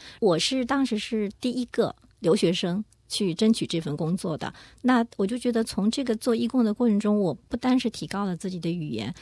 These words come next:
而且我更多的就是和不同层次的，就是大家都是来做义工的，有些人是，他们是退休以后来做义工，有些其实也是现在正在工作的。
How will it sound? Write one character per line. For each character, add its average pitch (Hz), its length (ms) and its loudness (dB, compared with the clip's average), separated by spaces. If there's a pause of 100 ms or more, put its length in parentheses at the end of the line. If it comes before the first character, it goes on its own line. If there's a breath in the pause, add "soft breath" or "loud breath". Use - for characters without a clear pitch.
(120 loud breath)
而 220 120 -2
且 247 140 0
我 180 180 4
更 226 300 4
多 247 180 2
的 208 100 0
就 202 140 -2
是 214 100 0
和 170 240 -4
不 254 220 -2
同 175 320 -2
层 165 300 -6
次 - 260 -4
的， 175 160 -2
就 185 100 -6
是 175 140 -4
大 226 140 0
家 233 80 2
都 285 160 0
是 294 100 -2
来 202 160 -2
做 175 180 -2
义 165 140 -2
工 180 240 -4
的， 151 160 -2
有 190 140 6
些 254 180 2
人 226 100 6
是， - 140 -2
他 240 140 2
们 247 80 6
是 240 80 2
退 240 200 0
休 233 160 2
以 220 120 0
后 196 240 -4
来 175 160 -4
做 175 200 -4
义 156 120 -4
工， 165 260 -2
有 156 140 0
些 214 120 -2
其 - 160 -6
实 190 80 -2
也 185 140 -2
是 170 100 -6
现 214 160 -4
在 185 80 -2
正 180 160 -4
在 165 160 -4
工 175 220 -4
作 180 240 -6
的。 - 140 -8